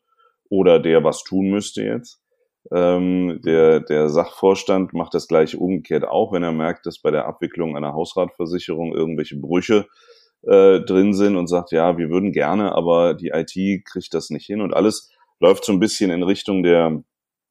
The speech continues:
des I-T-Vorstandes, der aber oft die Fachkenntnisse der anderen Disziplinen nicht hat und gar nicht versteht, was denn State of the Art, äh, in einem gut, äh, strukturierten Ausschließlichkeitsvertrieb ist. Wie es eigentlich ein, ein T A A-Prozess, äh,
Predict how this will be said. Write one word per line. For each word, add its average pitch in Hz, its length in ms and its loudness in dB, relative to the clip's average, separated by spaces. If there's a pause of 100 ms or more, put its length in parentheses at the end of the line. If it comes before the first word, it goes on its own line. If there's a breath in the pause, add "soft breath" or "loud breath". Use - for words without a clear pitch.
(460)
des 80 220 -4
I-T-Vorstandes, 80 1000 -6
der 76 180 -2
aber 78 220 0
oft - 240 -4
die 85 80 -16
Fachkenntnisse 85 840 -6 (320)
der - 120 -4
anderen 123 200 4
Disziplinen 87 580 -2
nicht 78 220 -6
hat - 300 -10
und 76 200 -12
gar 76 160 -2
nicht 82 160 -6
versteht, 87 580 -4 (400)
was - 200 -6
denn 90 160 -2
State 92 360 -2
of 80 120 -4
the 82 180 -2
Art, 80 500 -4
äh, 87 480 0
in 87 140 -4
einem 82 300 -6
gut, 95 260 -6 (180)
äh, 87 200 -2
strukturierten - 640 -4
Ausschließlichkeitsvertrieb 80 1300 -6
ist. - 340 -14 (440)
Wie 90 120 -2
es 98 140 -4
eigentlich 92 760 -2
ein, 85 360 -2
ein 80 220 -6
T 82 180 0
A 78 100 0
A-Prozess, 101 800 -6
äh, 92 400 2